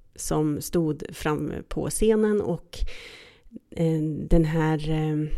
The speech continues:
salen var full av kommunmedborgare, eh, som, som, eh, ja, var, eh, frustrerade för kommunen skulle öppna ett nytt, eller ett,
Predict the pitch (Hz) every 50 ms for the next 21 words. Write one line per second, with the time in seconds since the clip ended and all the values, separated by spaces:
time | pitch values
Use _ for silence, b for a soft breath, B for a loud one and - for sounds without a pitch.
0 | - - - - - 185 175 175 165 156 156 156 - - - - 214 185 165 151
1 | 151 - - 151 156 151 143 160 151 - - - - - 185 170 165 156 151 147
2 | 151 151 - - 202 202 175 143 95 - - - b b b b b b b b
3 | b - - - _ - - _ _ _ _ - - - - - 135 117 90 -
4 | - - - - - - - - - - - - - - - - - - - -
5 | 147 - B B B B B B B B B - - - - - _ B B B
6 | B B B B B B B 165 180 170 165 160 160 147 143 151 156 156 156 156
7 | 156 156 156 151 156 151 151 B B B B B - - - - - - 277 -
8 | - - - 415 523 - - - 98 - - - - - - - - 226 220 220
9 | - 208 208 233 214 175 156 - - 165 - - - 170 165 - - 165 - -
10 | - - - - - - - - 196 190 185 202 185 - - _ - - - 170
11 | 160 139 - - _ _ - 170 160